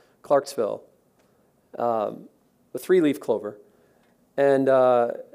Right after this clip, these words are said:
and I thought, "Wonder, wonder what that, what that means. How is that significant?" And historically, a clover, uh, when you're looking at it through the grid of Scripture, indicates three things, either the Trinitarian view of God, the Father, Son, and the Holy Spirit, or it means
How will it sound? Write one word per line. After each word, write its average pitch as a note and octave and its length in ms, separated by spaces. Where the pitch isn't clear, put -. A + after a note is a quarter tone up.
and C#3 160
I C3+ 40
thought, - 200
"Wonder, A#3+ 160
wonder A#3+ 320
what B3 180
that, - 380
what F#3 140
that - 220
means. A#2+ 280
How E3 100
is E3+ 100
that D#3 140
significant?" C3+ 580
And C#3 200
historically, E3 840
a - 80
clover, E3 800
uh, B2 720
when D3+ 420
you're C#3+ 180
looking D#3 280
at C#3+ 80
it C#3+ 80
through D#3 120
the C#3+ 80
grid D3+ 160
of D3 100
Scripture, C#3 600
indicates E3 460
three E3+ 200
things, C3+ 260
either C#3 200
the B2 120
Trinitarian D#3 560
view C#3+ 160
of - 80
God, B2+ 260
the C3 80
Father, B2+ 240
Son, B2+ 200
and B2 60
the A#2 40
Holy A#2+ 160
Spirit, A#2 420
or E3+ 220
it D3 80
means C#3 400